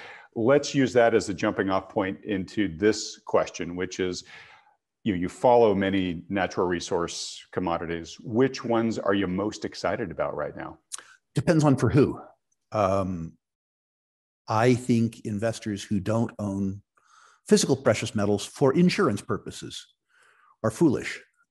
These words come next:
Speaker 2: Uh, I think you have to have liquidity, and you need to have a medium of exchange that's simultaneously a store of value, which is a fancy way of saying people need to own physical gold, physical silver, or acceptable surrogates. I believe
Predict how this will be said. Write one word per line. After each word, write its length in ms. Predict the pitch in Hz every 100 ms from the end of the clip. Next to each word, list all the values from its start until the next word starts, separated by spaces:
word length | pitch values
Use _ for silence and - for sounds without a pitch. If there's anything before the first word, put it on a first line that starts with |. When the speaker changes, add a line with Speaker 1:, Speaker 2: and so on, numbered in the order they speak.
| _ -
Speaker 2:
Uh, 340 | 101 95 95
I 100 | 110
think 320 | 107 107 104
you 60 | 107
have 240 | 117 107
to 80 | -
have 360 | 104 110 107 -
liquidity, 640 | 120 113 120 101 - 113 -
and 140 | 101
you 80 | 101
need 180 | 113 110
to 60 |
have 160 | 113 104
a 60 |
medium 300 | 98 110 107
of 120 | 98 92
exchange 580 | - 120 104 113 120 - _ - - - _
that's 140 | 127 -
simultaneously 720 | 127 113 113 113 107 107 113
a 40 | 104
store 300 | - 107 104
of 80 |
value, 260 | 117 113 80
which 160 | - 101
is 100 | 104
a 60 |
fancy 340 | - 110 101 107
way 160 | 95
of 100 | 95
saying 240 | - 92 95
people 280 | 120 117
need 220 | 101 104 98
to 120 | -
own 320 | 107 104 98 _
physical 380 | 135 117 117 104
gold, 340 | 104 95 90
physical 280 | 110 98 95
silver, 480 | - 101 95 92 -
or 360 | 113 104 98 - _ _ _ _ _ _ _ _ -
acceptable 500 | 117 - 117 - 90
surrogates. 540 | - 127 92 - - -
I 140 | 127
believe 640 | 113 107 131 147 104 98